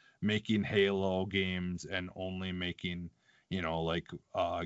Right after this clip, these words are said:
Gears games and that's it, and, like, you know, only shooter games, like, I'm glad that they're, they,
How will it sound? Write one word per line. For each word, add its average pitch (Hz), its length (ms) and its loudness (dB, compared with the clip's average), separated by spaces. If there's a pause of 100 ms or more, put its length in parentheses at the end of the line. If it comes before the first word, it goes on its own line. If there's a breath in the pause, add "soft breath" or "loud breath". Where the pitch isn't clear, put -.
Gears 92 440 2
games 85 440 -2
and 92 280 -2
that's 90 300 0
it, 98 240 4
and, 92 220 -4
like, 87 220 -4 (140)
you 98 140 -4
know, 85 160 -6
only 95 300 0
shooter 101 420 4
games, 82 540 -8 (520)
like, 98 160 0
I'm 107 240 4
glad 101 440 6
that 98 200 -4
they're, 95 340 0 (180)
they, 101 220 -4